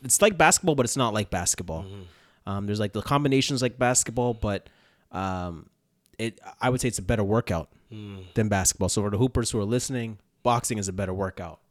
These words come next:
Speaker 2: Big facts.
Speaker 1: Easily than, than, than, um,
Speaker 2: Any sport. I've
Speaker 1: Yeah.
Speaker 2: done, I've done them all. Baseball, football,
Speaker 1: Yeah.
Speaker 2: basketball,
Speaker 1: Yeah, because,
Speaker 2: boxing.
Speaker 1: you know, in,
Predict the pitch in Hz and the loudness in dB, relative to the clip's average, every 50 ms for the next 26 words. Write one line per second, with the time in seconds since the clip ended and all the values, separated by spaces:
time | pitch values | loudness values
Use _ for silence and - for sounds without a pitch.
0 | _ _ _ - 113 104 - 101 92 92 95 - - _ _ - 147 165 165 147 | _ _ _ -18 -16 -16 -14 -16 -16 -16 -16 -20 -20 _ _ 0 4 6 6 6
1 | 127 120 110 95 90 95 - _ _ _ _ - 104 98 110 101 98 101 98 95 | 4 0 -2 -4 -6 -8 -14 _ _ _ _ -16 -10 -6 -6 -6 -6 -8 -8 -8
2 | 107 104 98 95 95 - 101 104 101 98 95 92 92 92 90 87 87 90 _ _ | -8 -6 -8 -10 -12 -12 -10 -10 -8 -8 -6 -8 -8 -8 -10 -10 -12 -14 _ _
3 | _ _ _ _ _ - 107 113 120 117 107 - - 107 104 101 78 78 87 104 | _ _ _ _ _ -14 -12 -10 -10 -10 -10 -12 -14 -12 -12 -12 -14 -14 -10 -4
4 | 120 147 151 127 117 113 110 104 78 101 107 101 113 110 110 110 107 107 107 107 | -2 -2 -2 -2 -4 -6 -8 -10 -12 -14 -14 -12 -12 -12 -10 -12 -12 -12 -12 -12
5 | 104 98 92 92 104 107 110 101 _ - 110 107 104 - - - 113 101 85 104 | -14 -14 -14 -14 -12 -12 -12 -14 _ -12 -12 -12 -12 -14 -14 -14 -14 -14 -14 -14
6 | 101 104 101 101 98 101 101 104 120 127 131 123 110 104 104 101 101 101 101 101 | -16 -14 -16 -16 -16 -14 -8 -4 -2 0 0 -2 -2 -6 -10 -14 -16 -16 -16 -18
7 | 107 - _ _ _ _ _ - 185 196 180 175 - 202 190 165 156 101 95 - | -20 -20 _ _ _ _ _ 0 0 0 0 2 4 4 4 4 2 -6 -8 -18
8 | - - - - - 175 180 185 185 165 143 160 165 | -20 -20 -20 -10 -2 0 2 2 2 2 2 0 0